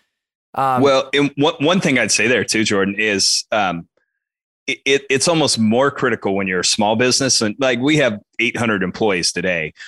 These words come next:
Speaker 2: W-, we're still, our, our processes are great, but you could have someone slip in and, and it may not spread or impact as much as if you have eight employees or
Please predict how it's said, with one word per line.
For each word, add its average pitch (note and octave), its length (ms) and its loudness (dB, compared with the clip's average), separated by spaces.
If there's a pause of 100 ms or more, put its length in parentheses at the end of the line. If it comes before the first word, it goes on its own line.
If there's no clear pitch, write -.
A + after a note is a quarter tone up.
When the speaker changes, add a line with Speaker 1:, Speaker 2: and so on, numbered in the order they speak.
(140)
Speaker 2:
W-, C3+ 200 0
we're C3+ 200 2
still, B2+ 560 0 (420)
our, B2 300 2
our A2+ 100 -2
processes A#2 640 -2
are F#2 60 -4
great, F2+ 500 -4 (400)
but B2 240 0 (100)
you D#3 220 0
could D3+ 160 0
have B2 220 0
someone C3+ 260 2
slip C3 300 0
in C#3 300 0 (260)
and, A#2+ 180 -2
and B2 140 0
it C3 160 -2 (100)
may B2 300 0
not A#2 340 0
spread A#2 360 0
or A2 100 2
impact A2 420 -2
as G2 140 -4
much G#2 400 -2
as G#2 140 -2
if G#2+ 180 -4
you G#2+ 120 0
have F#2+ 300 0 (540)
eight A#2 180 0
employees F2 520 -4
or E2+ 120 -10